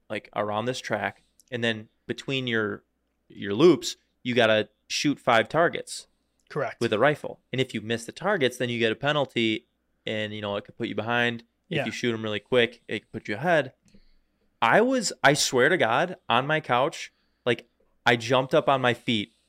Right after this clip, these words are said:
Speaker 1: and was screaming at the U S A guy to go. U S A could have won their first
Speaker 2: Dude, I
Speaker 1: biathlon
Speaker 2: know. They
Speaker 1: medal
Speaker 2: were, they
Speaker 1: of
Speaker 2: had
Speaker 1: all
Speaker 2: the
Speaker 1: time.
Speaker 2: chance. They had the chance.
Speaker 1: God, and this dude blew it 'cause he missed every,
Speaker 2: I
Speaker 1: every
Speaker 2: know.
Speaker 1: single shot. Um,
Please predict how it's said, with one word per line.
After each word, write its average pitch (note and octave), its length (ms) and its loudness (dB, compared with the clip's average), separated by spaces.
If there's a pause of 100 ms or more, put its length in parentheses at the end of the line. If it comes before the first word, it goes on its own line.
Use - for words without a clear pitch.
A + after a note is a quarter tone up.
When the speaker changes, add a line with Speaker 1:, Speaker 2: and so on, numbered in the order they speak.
(120)
Speaker 1:
and A#2 120 -4
was A2+ 180 -2
screaming C3+ 680 0
at A2 200 2
the A#2 100 -4
U A2+ 220 2
S A2+ 160 -2
A A2 160 2
guy G2 220 2
to G2+ 60 -2
go. G#2 360 0 (240)
U G3 180 -4
S F4 140 -4
A C4 100 4
could - 180 2
have E3 80 4
won D3 120 2
their A#2 140 2
first - 600 -2
Speaker 2:
Dude, A#3+ 200 8
I - 220 10
Speaker 1:
biathlon F#3 40 8
Speaker 2:
know. A3+ 340 12
They D#3+ 60 6
Speaker 1:
medal C3+ 280 10
Speaker 2:
were, B3 300 8
they F#3+ 120 8
Speaker 1:
of G3 60 8
Speaker 2:
had G#3+ 80 10
Speaker 1:
all A#3+ 60 10
Speaker 2:
the A3+ 100 4
Speaker 1:
time. C3+ 120 6
Speaker 2:
chance. G3 640 2 (140)
They F3 100 4
had G#3 160 6
the G#3+ 60 -2
chance. A3 320 0
Speaker 1:
God, D3+ 180 0 (200)
and D3 100 0
this D3 140 2
dude E3 300 0
blew D3 280 4
it A#2+ 140 4
'cause A#2+ 180 -4
he B2+ 100 -4
missed B2+ 260 -4
every, B2 380 -2 (280)
Speaker 2:
I C3+ 80 2
Speaker 1:
every D#3+ 120 2
Speaker 2:
know. F3+ 120 4
Speaker 1:
single C3 220 0
shot. C3 440 -4 (440)
Um, G#2 320 0